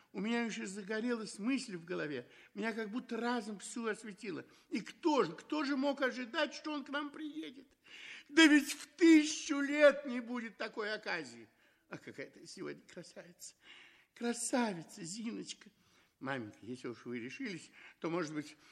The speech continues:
вам пора что-нибудь и делать. Вы здесь только время теряете», — в нетерпении сказала Зина. «Пора, пора. Зиночка, пора. А, я заболталась», —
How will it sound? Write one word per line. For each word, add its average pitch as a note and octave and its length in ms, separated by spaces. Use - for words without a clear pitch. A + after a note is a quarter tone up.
вам E3+ 200
пора G3 380
что-нибудь D#3+ 560
и E3+ 40
делать. E3+ 400
Вы F3 100
здесь F3+ 200
только C4+ 220
время A3+ 280
теряете», — F3+ 520
в A#2 40
нетерпении C3 520
сказала A#2 360
Зина. G#2 240
«Пора, C#3+ 240
пора. A#2 220
Зиночка, C#3 540
пора. G#2+ 280
А, - 60
я C3+ 120
заболталась», — B2 800